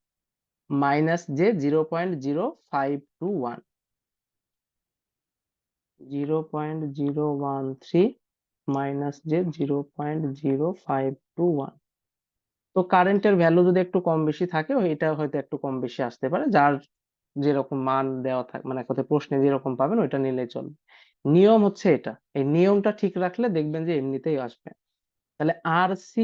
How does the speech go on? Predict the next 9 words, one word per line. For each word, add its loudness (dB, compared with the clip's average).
প্রাইম 0
কত -6
হবে? 0
দেখেন -2
এই 2
যে 4
এটা 0
মানে -4
হচ্ছে -8